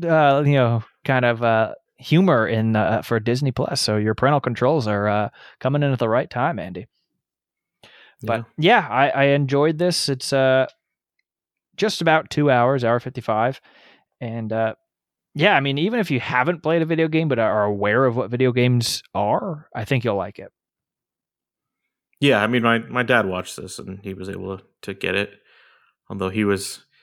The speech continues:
Speaker 2: he was creeped out by, he's like, "Why is the, the serial killer from Killing Eve and the, the kid from Stranger Things,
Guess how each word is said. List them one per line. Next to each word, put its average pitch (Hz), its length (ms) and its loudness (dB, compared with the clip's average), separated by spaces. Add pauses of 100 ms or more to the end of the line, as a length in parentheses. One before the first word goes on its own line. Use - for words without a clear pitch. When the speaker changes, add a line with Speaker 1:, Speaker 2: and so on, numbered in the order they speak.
(120)
Speaker 2:
he - 160 0
was 135 160 2
creeped 143 320 -2
out 123 300 2
by, 101 160 2
he's 98 120 -6
like, 95 160 -4
"Why 123 540 2 (340)
is 107 220 -6
the, 107 380 -2 (600)
the 101 280 0 (100)
serial 143 360 2
killer 127 240 2
from 107 160 -6
Killing 123 280 0
Eve 110 560 0 (120)
and 101 200 -2
the, 101 60 0
the 95 160 -2
kid 147 300 -2
from 101 120 -12
Stranger 139 380 0
Things, 92 480 -6